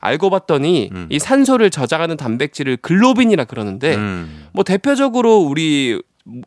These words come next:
Speaker 1: 혈액 안에 적혈구 안에 있는
Speaker 2: 헤모글로빈?
Speaker 1: 헤모글로빈 맞죠?
Speaker 2: 네.
Speaker 1: 그것도 저장하기도 하고
Speaker 2: 어.
Speaker 1: 이것뿐만 아니라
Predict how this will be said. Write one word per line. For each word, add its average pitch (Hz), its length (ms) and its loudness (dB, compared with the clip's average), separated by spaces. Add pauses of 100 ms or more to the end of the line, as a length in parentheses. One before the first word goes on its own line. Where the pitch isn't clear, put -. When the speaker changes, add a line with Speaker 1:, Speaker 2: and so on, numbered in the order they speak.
Speaker 1:
혈액 214 280 2
안에 165 120 2
적혈구 190 440 2
안에 190 120 2
있는 202 100 4
Speaker 2:
헤모글로빈? 135 340 4
Speaker 1:
헤모글로빈 113 340 -2
맞죠? 110 240 -16 (140)
Speaker 2:
네. 98 280 -2 (220)
Speaker 1:
그것도 175 580 0
저장하기도 147 520 -4
하고 147 340 -2
Speaker 2:
어. - 60 -12
Speaker 1:
이것뿐만 214 460 0
아니라 135 380 0